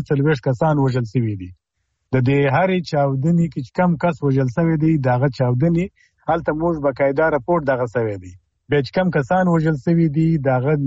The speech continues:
نوم، د پلار نوم، چې اوس یې کور چیرې دی، د اوس د ده وارث څوک دی، د دې نمبر دغه ټوله شته. مثال کم خلک معذورین دي، د دې معذورو چې په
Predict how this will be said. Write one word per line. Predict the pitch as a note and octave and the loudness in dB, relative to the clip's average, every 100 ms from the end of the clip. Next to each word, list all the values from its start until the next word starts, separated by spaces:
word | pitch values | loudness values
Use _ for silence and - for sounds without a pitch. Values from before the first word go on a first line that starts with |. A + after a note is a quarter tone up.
| C#3+ | 2
نوم، | E3+ E3 E3 - _ _ - | 2 2 0 -4 _ _ -4
د | B2+ - | -4 0
پلار | D3+ E3 E3 D#3+ | 0 2 0 -2
نوم، | D#3+ D#3+ D#3+ D#3+ - _ _ - | -6 -6 -8 -10 -14 _ _ -4
چې | C3+ | 0
اوس | D3 D3 | 2 0
یې | C#3 A#2+ - | -2 -2 0
کور | E3+ | 0
چیرې | D3 E3+ D#3+ D#3+ D#3 | 0 0 2 2 2
دی، | D#3 D3+ | 2 2
د | C3+ | 0
اوس | C#3 C#3+ | 0 0
د | C3 C#3 | 0 2
ده | |
وارث | C#3+ C#3 D#3+ - | 2 2 2 0
څوک | E3+ D#3 C#3 | -2 -2 0
دی، | D3+ D3+ - - _ C#3 | 0 0 -4 -20 _ 0
د | C3+ | 2
دې | D#3+ E3 | 2 2
نمبر | D#3 D3+ D#3+ C#3+ | 0 0 0 0
دغه | D3 C#3+ - | 0 0 0
ټوله | F3 C3+ | 0 0
شته. | - G2 - - - _ B2+ | -2 -12 -18 -20 -20 _ -2
مثال | C#3 D3+ C3 | 0 0 0
کم | F3 E3 | -2 0
خلک | E3 D#3+ C#3+ | 0 0 2
معذورین | C#3 B2 C3+ D#3+ E3 D3+ | 0 0 0 2 2 2
دي، | D#3 D#3 C#3 | 0 0 -2
د | B2 B2 | -4 0
دې | D3 C#3 | 0 0
معذورو | C3 B2 E3 D#3+ D#3+ - - - | -2 0 0 0 -2 -8 -20 -10
چې | |
په | - | -6